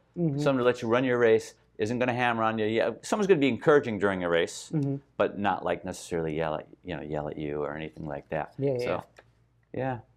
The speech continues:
Speaker 2: And someone, a coach who's had the experiences, right?
Speaker 1: Mm.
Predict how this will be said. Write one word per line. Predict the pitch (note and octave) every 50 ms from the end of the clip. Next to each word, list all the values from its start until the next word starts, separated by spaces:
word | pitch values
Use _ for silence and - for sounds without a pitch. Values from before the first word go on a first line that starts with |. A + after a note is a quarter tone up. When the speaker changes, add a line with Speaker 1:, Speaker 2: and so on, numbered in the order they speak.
| _ _ _ _ _
Speaker 2:
And | - C3+ C3+
someone, | - E3 D3 D3+ C#3
a | A#2+
coach | B2+ - D3+ C#3 C#3
who's | - C3+ A#2+
had | C3+ B2 A#2+
the | B2+
experiences, | A#2+ A#2 - - B2+ C3+ C#3+ A#2 F#2+ - - - - - -
right? | - F#2 G2+ - - - _ - D3+
Speaker 1:
Mm. | D#3 D3 C3 A2